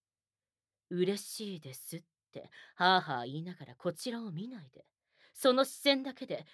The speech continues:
セクハラされてる気分です。では、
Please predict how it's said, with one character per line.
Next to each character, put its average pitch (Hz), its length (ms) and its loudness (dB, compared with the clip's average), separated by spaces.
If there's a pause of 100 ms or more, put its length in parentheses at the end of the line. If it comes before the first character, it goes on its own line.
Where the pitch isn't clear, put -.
(140)
セ 185 200 0
ク 202 100 -6
ハ 202 140 -6
ラ 190 80 -6
さ 190 120 -10
れ 170 100 -4
て 160 120 -10
る 156 80 -8
気 160 160 -8
分 131 180 -12
で - 100 -20
す。 - 220 -20 (1800)
で 214 180 -2
は、 - 240 -12